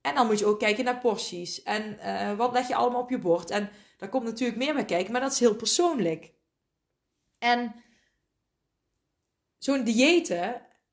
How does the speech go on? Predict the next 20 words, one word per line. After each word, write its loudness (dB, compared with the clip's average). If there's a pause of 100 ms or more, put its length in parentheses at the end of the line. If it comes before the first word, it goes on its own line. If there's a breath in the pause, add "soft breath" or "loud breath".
dat -8
heeft 2
het -8
mij, 6
in -4
ieder -6
geval, 0
heeft -4
mij 2
alleen 4
maar 0
uit 2
balans 2
gebracht. -8
Alleen 2
maar 0
onzekerder 4
gemaakt -4 (160)
over 2
mezelf. 2